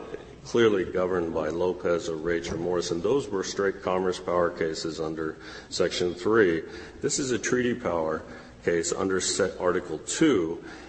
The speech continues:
and she only wants to read the first half of the necessary and proper clause, which refers to all the foregoing powers, but it also says necessary and proper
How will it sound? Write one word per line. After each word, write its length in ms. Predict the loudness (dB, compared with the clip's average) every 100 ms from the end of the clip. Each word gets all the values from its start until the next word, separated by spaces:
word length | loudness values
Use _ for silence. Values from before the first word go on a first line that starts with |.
| -8
and 320 | 0 0 0
she 200 | 0 6
only 160 | 6 6
wants 240 | 4 2 2
to 80 |
read 200 | 0 0
the 80 | -2
first 320 | 0 0 2 4
half 200 | 2 2
of 60 |
the 80 | -4
necessary 400 | -2 -2 0 0
and 80 | 0
proper 280 | -4 -4 -6
clause, 340 | 0 0 0
which 180 | -4 -2
refers 380 | 0 4 4 4
to 80 | 2
all 160 | 2
the 120 | 2
foregoing 560 | 0 2 2 2 0 -2
powers, 420 | 0 0 2 0
but 180 | -2 -2
it 140 | 0 2
also 340 | 0 0 -2
says 340 | 0 0 0
necessary 460 | -2 -4 -2 0 0
and 100 | 0
proper 380 | 2 2 2